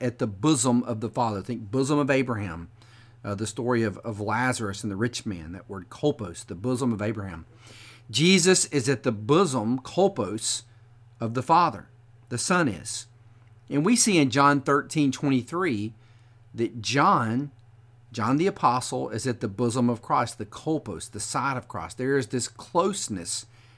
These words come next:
in love between Jesus and John.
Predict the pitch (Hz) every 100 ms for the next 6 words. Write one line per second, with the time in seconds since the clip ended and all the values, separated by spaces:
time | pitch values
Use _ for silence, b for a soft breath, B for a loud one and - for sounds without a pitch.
0 | b 123 123 113 151 151 95 95 - -
1 | b b - 117 143 120 104 127 127 123
2 | 131 107 117 120 92 78